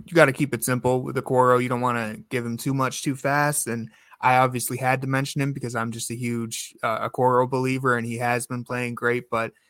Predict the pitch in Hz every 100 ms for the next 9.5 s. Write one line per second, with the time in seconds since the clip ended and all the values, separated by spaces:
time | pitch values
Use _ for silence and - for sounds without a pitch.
0 | _ - 165 147 135 135 123 120 117 110
1 | - - 131 120 123 123 123 117 117 -
2 | 117 - 120 117 120 120 117 123 - 127
3 | 127 127 - _ _ _ _ - 123 -
4 | 117 120 117 - 123 117 113 - 120 117
5 | 117 117 110 117 110 107 107 120 120 110
6 | 113 117 107 - 135 - 151 156 123 113
7 | 117 113 113 110 107 120 113 117 123 127
8 | - 113 107 - _ _ _ _ _ _
9 | _ - 113 113 110